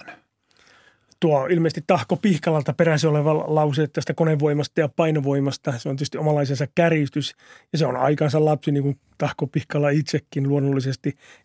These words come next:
aikaa, jolloin aerobinen suorituskyky oli jotenkin merkittävää ja kaikkia tarkasteltiin vähän niin kuin sotilaskunnon näkökulmasta. Niin tota, että laji siinä, että luonnollisesti nykyään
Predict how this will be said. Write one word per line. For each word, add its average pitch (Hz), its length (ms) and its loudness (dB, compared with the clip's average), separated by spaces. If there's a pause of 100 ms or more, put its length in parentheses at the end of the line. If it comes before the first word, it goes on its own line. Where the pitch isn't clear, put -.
(240)
aikaa, 147 460 0
jolloin 139 300 2
aerobinen 147 560 2
suorituskyky 147 760 -2
oli 139 160 2
jotenkin 139 300 -2
merkittävää 139 680 0
ja 135 140 0 (480)
kaikkia 143 460 0
tarkasteltiin 139 580 -2
vähän 147 280 0
niin 147 120 -2
kuin 156 100 0
sotilaskunnon 147 920 0 (280)
näkökulmasta. 127 920 -4 (580)
Niin 214 100 -10
tota, 185 380 -8
että - 260 -8 (920)
laji 131 300 -2
siinä, 170 260 2 (300)
että - 160 -14
luonnollisesti 156 440 2
nykyään 147 480 0